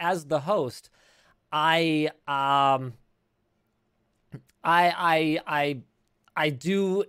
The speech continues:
input some of my thoughts into the script, and I do make adjustments to what the writers initially bring to me. But I think they might not realize how much at times I, I might change.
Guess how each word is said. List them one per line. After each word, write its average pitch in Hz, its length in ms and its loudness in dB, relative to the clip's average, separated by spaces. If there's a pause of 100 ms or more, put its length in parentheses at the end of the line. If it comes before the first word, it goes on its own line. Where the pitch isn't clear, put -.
(340)
input 220 520 -2
some 170 220 -6
of 147 120 -8
my 139 240 -6
thoughts 185 640 -4
into 170 280 -6
the 127 120 -10
script, 240 420 -10
and 151 80 -4
I 139 120 -4
do 151 380 -2 (220)
make 180 240 -4
adjustments 147 800 -4
to 143 220 -6
what 147 240 -2
the 151 100 -4
writers 143 680 -2 (340)
initially 165 500 -2
bring 302 280 -6
to - 140 -6
me. 127 280 -8 (420)
But 175 120 2
I 180 60 2
think 262 240 -6
they 220 140 0
might 202 240 -10
not 190 320 -4
realize 160 1080 0
how 180 400 0
much 151 760 -6
at 156 180 -6
times 156 640 -6
I, 143 460 -4 (180)
I 151 140 0
might 147 280 -4
change. 208 540 -8